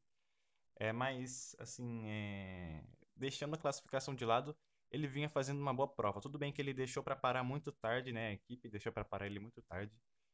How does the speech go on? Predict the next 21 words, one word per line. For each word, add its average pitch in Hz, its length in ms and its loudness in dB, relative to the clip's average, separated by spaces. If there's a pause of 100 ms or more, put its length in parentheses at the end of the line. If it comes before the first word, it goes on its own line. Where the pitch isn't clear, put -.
(260)
E 110 320 -4
deu 113 160 0
a 127 40 4
impressão 127 400 0
de 131 100 -2
que 131 80 0
ele 123 60 -4
tava 123 140 4
lá 127 80 6
na 147 120 2
frente, 131 320 0
mas 127 120 0
na 127 80 4
verdade 127 380 2
não. 123 160 2
Ele - 260 -10
só - 120 -10
tava 113 160 -2
lá 123 80 2
na 127 140 0
frente 120 400 -4